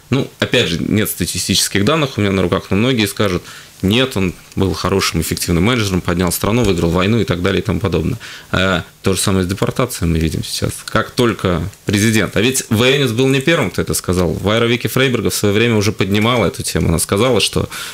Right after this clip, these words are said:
э, латыши принимали участие, домовые книги и прочие, кто на кого там писал доносы, там были представители всех национальностей.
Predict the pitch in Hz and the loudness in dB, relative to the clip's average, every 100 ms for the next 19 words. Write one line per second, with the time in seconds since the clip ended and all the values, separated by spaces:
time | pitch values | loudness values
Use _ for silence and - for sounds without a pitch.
0 | - 95 92 95 87 - - - 95 107 | -6 -2 0 2 0 -4 -8 -4 0 0
1 | - - 127 131 123 101 98 104 95 - | 2 2 0 0 0 2 2 2 0 0
2 | 90 82 - 85 82 85 95 95 117 110 | 0 -2 -2 0 2 0 0 2 2 0
3 | - 104 98 87 82 98 98 - 87 - | 0 0 2 2 0 2 0 0 -2 -2
4 | 95 90 - 90 92 - 80 80 - 87 | 0 0 0 0 0 0 -2 -2 0 0
5 | 87 90 110 - - 90 90 120 107 - | 2 2 0 -2 -2 0 2 2 0 -2
6 | - - 113 98 82 101 - 92 - 92 | -6 -4 -2 -2 0 -2 -4 -4 -2 0
7 | 87 92 | 0 -2